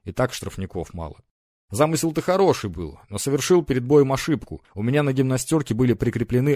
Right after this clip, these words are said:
ордена боевого Красного Знамени и Отечественной войны второй степени. Последний был позолоченный, настоящий, а не такой, какой в честь сорокалетия Победы всем ветеранам вручали.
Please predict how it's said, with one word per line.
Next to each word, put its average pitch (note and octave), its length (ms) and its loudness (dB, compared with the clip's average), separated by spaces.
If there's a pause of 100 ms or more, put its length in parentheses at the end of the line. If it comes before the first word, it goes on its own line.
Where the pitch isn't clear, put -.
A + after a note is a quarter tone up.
ордена A#2 400 0
боевого A2+ 440 2
Красного G#2+ 480 -2
Знамени A#2+ 400 0
и G#2+ 180 -4
Отечественной G2+ 640 -4
войны A2+ 260 0
второй G2 360 -6
степени. D#2 500 -8 (480)
Последний D3+ 400 0
был C3+ 140 2
позолоченный, A#2 720 0
настоящий, G#2 800 -4 (220)
а F#2 80 -12
не G2 80 -8
такой, G#2 320 -2
какой E2+ 300 -8
в - 60 -16
честь - 240 -4
сорокалетия F#2 520 -4
Победы G2 380 -2
всем F#2 240 -4
ветеранам E2+ 480 -4
вручали. D2 500 -10